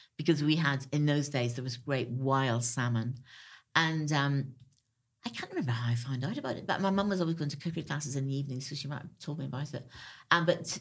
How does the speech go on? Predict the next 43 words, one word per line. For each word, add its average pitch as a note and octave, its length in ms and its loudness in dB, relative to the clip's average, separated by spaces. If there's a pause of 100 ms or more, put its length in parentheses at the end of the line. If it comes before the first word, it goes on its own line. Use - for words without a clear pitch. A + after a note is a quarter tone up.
(120)
the F#3+ 120 6
idea F3 420 4
too - 360 0
that D3+ 160 0
you D#3 80 0
could - 160 -10
kind D3+ 160 0
of, C#3 60 4
like, C3+ 100 0
just D3+ 220 -6
put - 120 -6
sugar C#3 280 0
and C3 100 -2
salt C#3 400 -2
and C3 140 -2
dill C#3 400 -2 (360)
on D3+ 120 2
these C#3+ 180 2
things, C#3 240 2
and C3+ 140 2
you C3+ 80 0
can, C#3+ 120 -2
like, A#2 180 2 (320)
stick - 400 0
it D3+ 40 4
in C#3 140 2
for C#3 100 -2
five A#2+ 380 2
days, A#2+ 460 2
and D3 100 2
it's - 260 -6
not, C#3 460 4
it C#3+ 160 -2
doesn't D3 340 2
rot. C3 460 2 (100)
It D#3+ 160 6
kind D#3+ 220 2
of, C#3 100 -2
like, D3 220 4
really C#3+ 340 4
works. C3+ 460 4 (420)
But F3 240 4
I D#3+ 440 4